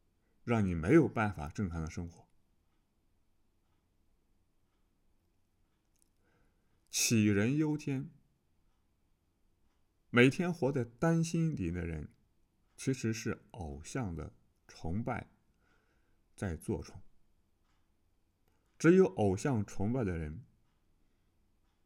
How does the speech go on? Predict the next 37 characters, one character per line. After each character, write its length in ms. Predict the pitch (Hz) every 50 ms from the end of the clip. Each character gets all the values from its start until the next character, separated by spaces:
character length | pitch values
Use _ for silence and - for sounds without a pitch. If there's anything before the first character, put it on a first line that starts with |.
| _ _ _
才 220 | - - 95 95
会 300 | - - 95 87 82 - - - _ _
大 240 | - 156 127 104 92
大 200 | - 107 95 87
的 100 | 76 -
不 260 | - - 123 107 -
安 260 | - 101 98 95 107 - - _ _ _ _ _
和 260 | _ - - - 82 80
惧 200 | 90 - 104 87
怕。 220 | 85 - - - - - - - _ _ _ _ _ _ _ _ _ _ _ _ _ _ _ _ - - - - -
而 180 | - 107 117 113 - -
这 240 | - 208 170 123 110
事 280 | - - - 135 101
以 140 | 73 73 73
后， 300 | - - 120 85 - - _ _ _ _ _ _ _ -
是 220 | - - 120 104
亚 140 | 87 80 78
伯 120 | 76 90 95
拉 40 |
罕 160 | 95 101 82 78
已 40 |
经 180 | 78 76 76 80
拥 320 | 82 98 135 160 175 175
有 180 | 160 123 87 71
了 160 | 69 73 73
一 220 | 73 - - 92 104
切， 300 | - - - - - - _ _ _ _ _ _ _ _ _ _ _ _ _ _ _ _ -
拥 140 | 110 117 123
有 120 | 107 92
了 120 | 80 71
孩 300 | - - - - 76 80
子， 240 | 113 - - - - - - _ _ _ _ _ _ _ _ _ _ _ _ _ _ _ _ _ _ _ _ _ _ _ -
拥 220 | - 117 120 123
有 100 | 107 98
了 140 | 85 78 -
幸 280 | - - 170 127 90 87
福， 300 | - 80 71 - -